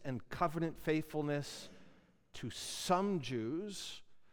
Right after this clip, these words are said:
so also God has elected to show that same mercy, grace, and covenant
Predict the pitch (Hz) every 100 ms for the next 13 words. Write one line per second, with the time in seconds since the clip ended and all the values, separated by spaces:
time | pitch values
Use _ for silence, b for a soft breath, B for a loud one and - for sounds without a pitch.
0 | - - - 156 156 160 - 160 151 135
1 | 143 147 147 131 131 139 131 139 123 127
2 | - 127 123 123 117 - 151 147 151 147
3 | 131 B - 127 147 143 - 143 139 131
4 | B B 143 120 131 131 131 127 - -
5 | 127 107 - 143 123 127